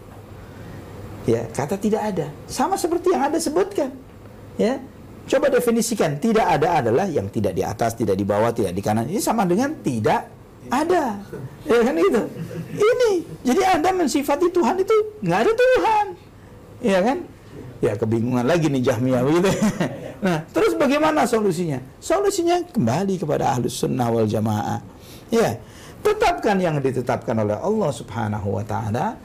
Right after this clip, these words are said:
dan tolaklah apa yang ditolak oleh Allah Subhanahu wa taala. Maka clear, beres urusannya.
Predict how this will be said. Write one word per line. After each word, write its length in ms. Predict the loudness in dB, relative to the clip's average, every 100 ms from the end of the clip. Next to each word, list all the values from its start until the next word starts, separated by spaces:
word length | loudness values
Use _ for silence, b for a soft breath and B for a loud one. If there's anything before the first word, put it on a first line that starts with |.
| B B 0
dan 240 | 2 2
tolaklah 640 | 2 2 2 2 0 2 0
apa 160 | 0
yang 160 | 0 0
ditolak 320 | 0 2 2
oleh 240 | 0 2
Allah 300 | 2 2 0 -2
Subhanahu 560 | -2 0 2 4 4
wa 60 | 2
taala. 480 | 2 2 0 -2 -6 B B
Maka 240 | -2 -2 0
clear, 400 | 2 4 2 0
beres 480 | 2 4 4 2
urusannya. 640 | 0 0 0 0 0 -2